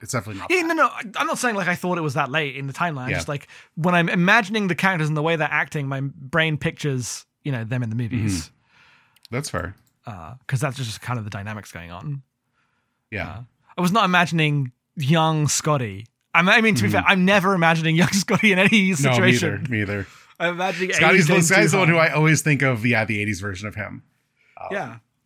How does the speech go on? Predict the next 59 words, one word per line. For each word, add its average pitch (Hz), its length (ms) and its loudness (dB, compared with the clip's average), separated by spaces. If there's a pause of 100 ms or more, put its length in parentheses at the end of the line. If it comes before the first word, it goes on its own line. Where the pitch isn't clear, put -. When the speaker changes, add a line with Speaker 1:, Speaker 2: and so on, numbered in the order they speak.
(420)
Speaker 2:
That's 165 120 -2
just 175 140 -4
how 160 140 4
he 147 100 2
is 196 120 0
to 147 120 -6
me, 127 340 -6
always. 156 480 0
Speaker 1:
Yeah. 92 220 -4 (560)
I 170 80 -2
will 254 140 2
say, 214 180 0 (160)
whenever 226 300 2
they 233 100 2
mention 196 320 0
Doctor 170 300 2
Mbenga 143 340 2
now, 98 260 -2
I 123 160 2
think 139 280 0
of, 113 260 -2
uh, 107 180 0
Lower 117 220 0
De-, 139 180 -2
or, 120 260 0
uh, 113 300 -2
Strange 135 280 0
New 117 80 0
Worlds, 120 240 -4
Doctor 98 260 -10
Mbenga. 87 360 -16 (360)
Speaker 2:
That's - 140 -14
because, 139 540 -2
uh, 123 160 -6
he's 117 140 0
a 120 40 -4
major 147 180 -2
character 160 260 -2
in 120 60 -4
that 113 80 -6
show, 120 220 -6
and 98 260 -8
he 208 140 -2 (120)
Speaker 1:
<laughs> - 60 -
Yes, 156 320 0
Speaker 2:
kind 156 160 2
Speaker 1:
and 165 80 6
Speaker 2:
of - 0 -
Speaker 1:
he's 143 120 4
Speaker 2:
isn't. 135 100 0
Speaker 1:
cool. 131 320 2
He's 120 140 -2
very 135 260 0
cool. 160 500 -2
<laughs> - 260 -2
Speaker 2:
He 160 160 4
is 160 300 0
fucking 131 300 -6
cool. 107 340 -8